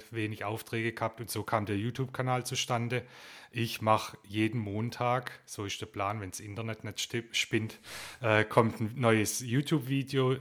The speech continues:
rund um Handwerk, Schwerpunkt Elektrotechnik.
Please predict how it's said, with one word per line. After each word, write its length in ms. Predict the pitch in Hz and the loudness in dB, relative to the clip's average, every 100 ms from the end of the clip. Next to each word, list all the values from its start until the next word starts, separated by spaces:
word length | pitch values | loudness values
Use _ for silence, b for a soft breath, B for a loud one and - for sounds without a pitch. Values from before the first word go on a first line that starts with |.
| - | 0
rund 300 | 120 120 117 | 2 4 2
um 360 | 120 117 120 104 - | 0 0 0 -6 -2
Handwerk, 600 | 107 117 113 120 117 113 | 0 0 -2 0 2 0
Schwerpunkt 540 | - 104 107 107 110 98 | -4 -2 -2 -2 -4 -4
Elektrotechnik. 960 | 98 107 - 123 127 117 - 123 - | -6 -6 -6 -6 -4 -6 -4 -6 -8